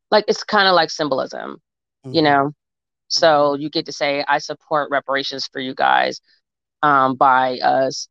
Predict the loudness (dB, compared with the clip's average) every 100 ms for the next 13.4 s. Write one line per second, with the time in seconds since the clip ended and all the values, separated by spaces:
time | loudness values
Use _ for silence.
0 | _ _ -6 -2 -2 -2 0 0 -2 -2
1 | 0 0 -2 -2 -4 -6 -20 -20 _ 2
2 | 2 4 2 2 -2 0 0 0 0 -2
3 | -2 0 0 0 -2 0 0 0 -6 -2
4 | -2 0 -2 -2 0 -2 -2 -2 -2 0
5 | 0 2 0 0 0 -2 -2 -4 -2 -2
6 | -2 -8 -8 -6 -2 0 0 0 -12 _
7 | _ _ _ -18 -16 -6 0 0 0 -2
8 | -6 _ -4 0 2 2 2 0 2 2
9 | 0 -4 -4 0 0 0 0 2 2 0
10 | -2 -4 -8 -8 -8 -2 0 2 2 0
11 | 0 -2 -2 -2 -2 -2 0 0 0 -4
12 | _ _ _ _ -6 -4 -4 -4 0 2
13 | 0 -6 -10 -12